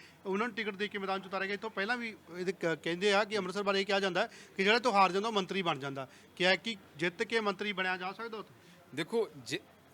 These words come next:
Speaker 2: ਇਹ, ਇਹ ਵੀ ਗੱਲ ਬੜੀ ਆ ਵੀ ਜਿਹੜਾ ਇੱਥੋਂ ਜਿੱਤ, ਜਿਹੜਾ ਇੱਥੋਂ ਕੰਟੈਸਟ ਕਰਦਾ ਰਿਹਾ
Speaker 1: ਜੀ।
Speaker 2: ਬੀਜੇਪੀ ਦਾ, ਉਹ ਜਿੱਤਦਾ ਨਹੀਂ ਰਿਹਾ।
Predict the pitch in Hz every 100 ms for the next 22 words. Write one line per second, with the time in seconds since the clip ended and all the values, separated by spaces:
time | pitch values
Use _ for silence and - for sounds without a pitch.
0 | - 220 208 214 254 196 180 170 170 190
1 | 202 190 208 220 170 160 170 - 156 165
2 | 185 175 202 165 151 156 156 156 139 143
3 | 151 156 156 139 147 170 202 170 208 214
4 | 190 123 104